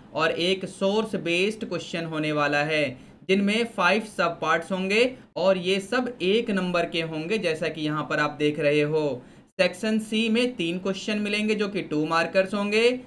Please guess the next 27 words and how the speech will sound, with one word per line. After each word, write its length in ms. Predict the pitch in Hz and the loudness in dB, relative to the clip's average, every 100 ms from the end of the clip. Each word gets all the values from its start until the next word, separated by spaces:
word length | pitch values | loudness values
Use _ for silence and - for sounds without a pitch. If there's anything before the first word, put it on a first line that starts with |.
| - - | -16 0
Section 400 | 185 185 196 190 | 0 2 -2 -2
D 160 | 185 196 | 0 2
में 280 | 196 185 151 | 2 0 0
दो 160 | 208 | 0
question 460 | 220 208 202 214 202 | 0 -4 -4 -4 -2
जो 120 | 185 | -2
कि 160 | 180 147 | -2 -6
three 220 | 151 156 | -4 -2
markers 460 | 170 175 180 190 208 | 0 0 2 0 0
होंगे, 340 | 202 208 240 254 - - - | -2 2 4 2 -4 -14 0
Section 420 | 180 180 190 180 | 0 2 -2 -2
ई 140 | 185 208 | -2 0
में 240 | 202 202 | 0 0
दो 140 | 160 175 | 0 0
question 420 | 170 165 - 196 | 0 -6 -2 -2
जो 120 | 170 | 0
कि 160 | 170 214 | -2 -2
four 320 | 214 180 165 | -2 0 0
markers 460 | 160 151 135 151 147 | 2 0 0 -4 -2
होंगे। 340 | 151 151 147 131 - - - _ | 0 2 0 -2 -6 -16 -20 _
वैसे 300 | 151 180 - | 0 2 2
तो 160 | 240 233 | 2 2
कोई 200 | 226 220 | 2 0
overall 540 | - 175 190 226 220 | 2 2 4 4 2
choice 360 | 208 190 175 175 | 2 2 0 -2
नहीं 240 | 156 151 165 | -4 -2 0
है, 340 | 220 262 - | 0 0 -4